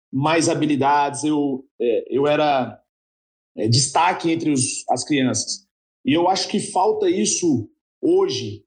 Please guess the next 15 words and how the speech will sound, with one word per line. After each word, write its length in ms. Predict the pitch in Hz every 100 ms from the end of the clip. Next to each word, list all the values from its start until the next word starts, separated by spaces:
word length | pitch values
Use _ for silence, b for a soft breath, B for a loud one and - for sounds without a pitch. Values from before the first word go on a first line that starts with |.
| -
nos 240 | 143 127
nossos 1000 | 143 139 139 - 139 131 127 117 110 -
gestores, 840 | 104 143 131 - 175 170 127 - - _ _
que 220 | - 190
é 300 | 170 180 - -
olhar 520 | 175 160 170 202 165
pra, 500 | 180 165 156 135 120
pro 140 | -
estudante, 800 | 143 - 123 147 196 - 113 107 _ _ _ _ -
é, 140 | -
e 140 | 165
buscar 640 | 160 214 - 226 247 - -
em 160 | 160 156
cada 340 | 185 170 143
um 300 | 143 190 160